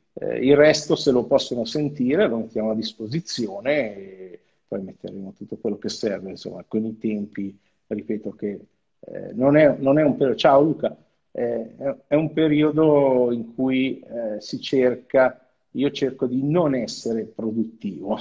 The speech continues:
<laughs> per cui mi sono proprio impegnato.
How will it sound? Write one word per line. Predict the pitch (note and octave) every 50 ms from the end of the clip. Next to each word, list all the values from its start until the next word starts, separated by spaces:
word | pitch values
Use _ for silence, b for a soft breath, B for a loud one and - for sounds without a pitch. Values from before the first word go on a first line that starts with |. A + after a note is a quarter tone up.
| - _
<laughs> | _ _ _
per | - - - -
cui | - - - C#3+ C3 B2+ B2
mi | A2+ G#2 A2
sono | - - D3 C3 A#2+
proprio | C3+ C#3 C3 C3+ C3+
impegnato. | B2+ A#2+ - D3 D3 D3 D3 C#3+ C3 A#2 A#2 A2+ - C3 A#2+ -